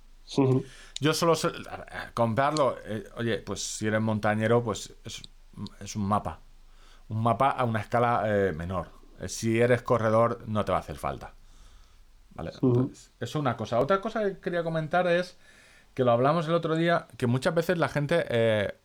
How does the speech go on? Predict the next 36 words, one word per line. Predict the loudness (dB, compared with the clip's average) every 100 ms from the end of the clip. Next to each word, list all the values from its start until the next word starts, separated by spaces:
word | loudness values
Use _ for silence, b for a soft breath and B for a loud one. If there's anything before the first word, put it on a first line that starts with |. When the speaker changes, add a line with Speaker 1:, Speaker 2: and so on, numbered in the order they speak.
| _ _
Speaker 2:
yo | -12 -6
siempre | -2 0 0
tengo | 0 2 4
la | 4
teoría | 4 6 4
que | 4 2
las | 2
mayores | 2 2 4 4 2
petadas | 2 2 4 4 2 -6 _
que | -2 0 2 0 -4 _ _ _
pasan | -6 -4 -4
corriendo | -2 0 0 2 2 0 B B B
son | -8 -6 -2
por | -2
un | 0
defecto | 0 0 0 2
de | 2
nutrición | 0 -4 -6 -2 2 2
e |
hidratación. | 2 0 -2 -4 -4 -4 -10 _ _ b b b b b
¿Sabes? | -2 0 0
Sobre | -2 2
todo | 2
Speaker 1:
Ujú. | 4
Speaker 2:
en | 2 -2 -4
montaña, | -4 0 0 2
en | 2
larga | 4 4
distancia | 2 2 0 0 0
suele | 2 2
ser | 2 0 -2 -12 _ _ _ -4
por | 0 0
ese, | 0 -2 -4 -6
ese | -8 -6
problema. | 0 0 0 -4 -6 _ b b b b
Entonces, | -8 -2 0 0